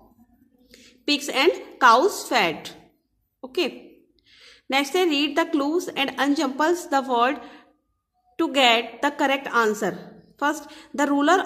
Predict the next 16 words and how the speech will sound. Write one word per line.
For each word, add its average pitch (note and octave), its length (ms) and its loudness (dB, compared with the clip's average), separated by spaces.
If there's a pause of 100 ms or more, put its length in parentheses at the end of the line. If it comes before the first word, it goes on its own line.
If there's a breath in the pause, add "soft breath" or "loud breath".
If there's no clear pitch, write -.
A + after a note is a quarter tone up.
of C4 220 4
this C#4 260 -2
place C4 280 0 (120)
did D4 160 -2
not D#4 320 2
join B3+ 380 2
the D#4 140 0
revolt, A3 540 0 (840 soft breath)
Nabha, A#3 340 6 (1600)
N C4+ 220 0 (120)
A D4+ 120 -2
B B3 160 -2
H F3+ 300 -2
A। - 20 -4 (1500 soft breath)
The C#4+ 80 2 (140)
introduction D4 580 2